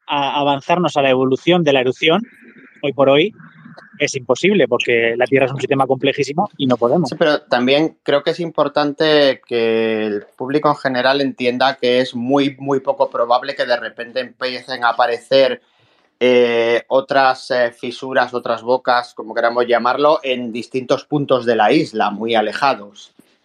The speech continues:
Speaker 2: Eh, porque a lo mejor podría ser que eso sea un, un miedo que empiece a tener la gente, que de repente en otra parte a, yo qué sé,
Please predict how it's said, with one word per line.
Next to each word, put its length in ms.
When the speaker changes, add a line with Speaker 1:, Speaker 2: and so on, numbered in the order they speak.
Speaker 2:
Eh, 160
porque 280
a 80
lo 120
mejor 480
podría 460
ser 260
que 120
eso 280
sea 600
un, 560
un 200
miedo 320
que 80
empiece 300
a 40
tener 280
la 120
gente, 300
que 120
de 80
repente 500
en 220
otra 280
parte 400
a, 640
yo 120
qué 80
sé, 240